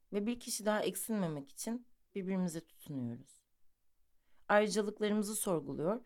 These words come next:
ve eşitlik hedefinde bir araya geliyoruz. Umuyorum ki bu varoluş mücadelesi L G B T artılar olarak gerek herkesle, gerek de birbirimizle eşitleninceye kadar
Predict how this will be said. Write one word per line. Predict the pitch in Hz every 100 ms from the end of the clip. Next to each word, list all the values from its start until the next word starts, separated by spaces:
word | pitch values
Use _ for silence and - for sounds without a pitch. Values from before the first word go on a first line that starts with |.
| - -
ve | 175
eşitlik | 214 - 202 247 220
hedefinde | 165 160 156 170 226 277 - -
bir | -
araya | 208 160 131
geliyoruz. | 117 113 101 104 92 - - - - - - - - _ - -
Umuyorum | 233 254 269
ki | 311 226
bu | 226 220
varoluş | 220 240 240 196 -
mücadelesi | 165 143 139 143 135 - 226 254 - - -
L | 208
G | 202 208
B | 202
T | 202 214
artılar | 196 190 202 208
olarak | 185 151 131 147 - - -
gerek | 214 214 -
herkesle, | 208 208 196 151 127 139 180 _ -
gerek | 202 214 214
de | 233 190
birbirimizle | 185 196 208 226 196 165
eşitleninceye | - - 175 190 233 185 151 139
kadar | 139 156 214